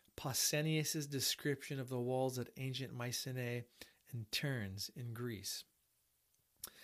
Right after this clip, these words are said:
And in his description of Greece, Pausanias remarks that the stones used to construct these walls were so huge that only the Cyclopes could have moved them.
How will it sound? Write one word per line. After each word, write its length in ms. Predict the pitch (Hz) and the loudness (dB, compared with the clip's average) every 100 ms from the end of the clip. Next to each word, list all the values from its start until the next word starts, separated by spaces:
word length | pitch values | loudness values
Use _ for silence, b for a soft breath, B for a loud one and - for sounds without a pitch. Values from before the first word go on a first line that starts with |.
| B B B | B B B
And 220 | 135 135 139 | 0 2 4
in 160 | 170 | 4
his 160 | 175 190 | 6 4
description 640 | 156 123 - 175 - 160 | 4 2 4 2 2 0
of 160 | 135 120 | 0 -2
Greece, 460 | 139 170 131 120 - | 0 2 2 2 -2
Pausanias 680 | 139 117 - 156 170 160 147 | -4 -2 0 2 0 0 -2
remarks 640 | 135 143 123 - - - - b b b b b b | 0 0 0 -2 -4 -4 -6 b b b b b b
that 160 | - - | -20 -2
the 80 | - | 4
stones 560 | - - 151 165 156 | 4 4 4 4 2
used 320 | 151 156 156 - | 2 2 2 0
to 80 | |
construct 480 | 135 117 - 143 135 | -4 -2 0 0 -2
these 200 | 151 135 | -2 -2
walls 500 | 139 127 110 98 - - _ B B B B B 139 | 0 0 0 -2 -6 -10 _ B B B B B -6
were 140 | 117 | -2
so 500 | - - - 147 156 | 2 4 4 6 6
huge 520 | 139 151 120 107 104 | 4 2 2 0 -4
that 160 | 110 104 - | -6 -8 -6
only 520 | 131 135 135 135 139 _ _ _ - | -4 -2 -4 -4 -8 _ _ _ -8
the 60 | - | 0
Cyclopes 1000 | - 139 131 - 117 - 107 95 - - _ - | 2 2 -2 -6 -10 -8 -8 -8 -10 -12 _ -10
could 240 | - 110 | -6 -6
have 160 | 90 107 | -8 -10
moved 380 | 104 104 - | -8 -10 -12
them. 160 | - | -16